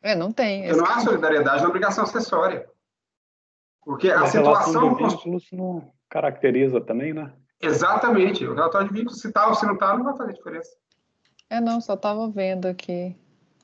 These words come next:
Speaker 1: Aí ele não cita no relatório, né? Nem, nem toca. Então, tranquilo. Então, é não conhecer dos recursos mesmo.
Speaker 2: É, porque não há responsabilidade, é, subsidiária, nem supletiva, no caso, obrigação acessória.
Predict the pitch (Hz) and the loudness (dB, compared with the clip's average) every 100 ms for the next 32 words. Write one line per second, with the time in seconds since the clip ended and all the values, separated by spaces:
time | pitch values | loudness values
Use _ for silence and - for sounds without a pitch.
0 | _ _ 170 185 214 247 247 220 208 202 | _ _ 2 4 4 2 2 -2 0 -2
1 | 196 196 185 185 175 143 156 160 170 190 | -2 -2 -2 -4 -2 -2 -4 -6 -6 -8
2 | - - 175 180 147 151 165 - 208 233 | -8 -6 -6 -4 -6 -8 -10 -6 -6 -6
3 | - 277 302 196 165 170 185 196 240 262 | -4 -6 0 0 0 2 2 4 4 4
4 | 254 254 220 208 214 214 - 156 156 - | 2 0 -2 -4 -6 -8 -6 -8 -8 -12
5 | - - - _ _ _ _ _ _ _ | -12 -14 -16 _ _ _ _ _ _ _
6 | - 135 127 - 139 151 180 - 185 - | 0 2 2 0 0 4 4 2 -4 -8
7 | 131 127 123 123 - _ _ _ - 117 | 0 2 2 -2 -8 _ _ _ -6 -2
8 | 117 117 113 - - _ _ - 123 117 | 0 0 -2 -6 -12 _ _ -8 -6 -2
9 | 139 123 123 131 139 123 110 107 107 - | -2 2 4 4 4 4 2 0 -4 -8
10 | 120 - - 123 120 123 123 120 120 120 | -16 -20 -18 -8 -4 -4 -2 -2 -4 -8
11 | - - 113 - 139 143 104 - - 135 | -12 -6 -6 0 4 4 2 -6 -4 -2
12 | 147 147 147 147 147 - 143 156 - 123 | 2 4 4 4 2 0 -4 -6 -6 -4
13 | 120 | -6